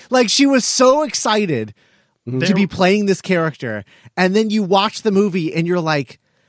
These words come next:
Speaker 1: "I don't know for sure, but this feels like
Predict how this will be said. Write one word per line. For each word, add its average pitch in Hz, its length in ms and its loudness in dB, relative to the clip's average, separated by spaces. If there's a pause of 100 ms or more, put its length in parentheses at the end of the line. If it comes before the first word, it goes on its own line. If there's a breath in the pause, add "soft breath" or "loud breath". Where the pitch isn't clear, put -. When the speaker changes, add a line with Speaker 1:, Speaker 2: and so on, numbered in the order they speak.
(340)
Speaker 1:
"I 233 240 0
don't 254 400 2
know 262 180 4
for 202 220 0
sure, 214 440 0
but 180 200 -2
this 185 180 2
feels 214 560 0
like 180 300 0